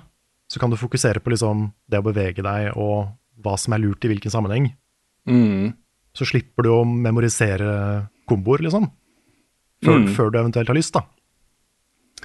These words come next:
Speaker 2: Jeg husker jeg gjorde jo det ganske mye med de første Tekken-spillene, fordi jeg spilte mye med søstera mi. Eh, det var en periode på nittitallet hvor vi, eh, delte leilighet sammen. Eh, men hvor vi også møtte hverandre ganske ofte for å,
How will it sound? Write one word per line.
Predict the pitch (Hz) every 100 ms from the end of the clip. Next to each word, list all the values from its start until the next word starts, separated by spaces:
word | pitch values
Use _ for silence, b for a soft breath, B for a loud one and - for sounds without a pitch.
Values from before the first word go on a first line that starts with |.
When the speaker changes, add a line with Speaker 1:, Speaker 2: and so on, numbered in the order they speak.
| B B B
Speaker 2:
Jeg | 110 151
husker | - 120
jeg | 127 139
gjorde | 131 113
jo |
det | 123 120
ganske | 117 -
mye | 120 101 95 104 104
med | 104 107 104 104
de | 107
første | 104 95
Tekken-spillene, | 95 - 95 101 98 120
fordi | 120 110
jeg | -
spilte | 120 - 104
mye | 104
med | 95
søstera | - - 92
mi. | 113
Eh, | 147 _ - 117 104
det | 104
var | 104
en | 98
periode | 110 101 87 92
på | - 104
nittitallet | 98 - - 92 95
hvor | 95
vi, | 98 95
eh, | 95 95 95 98
delte | 104 95 95 92
leilighet | 95 82 101
sammen. | 104 185 _ B B B B -
Eh, | 107 104
men | 104 104
hvor | 101 104
vi | 101 107
også | 104 135
møtte | 139 - 98
hverandre | 90 95 104
ganske | 98 107
ofte | - 110
for | 101
å, | 98 98 98 98 98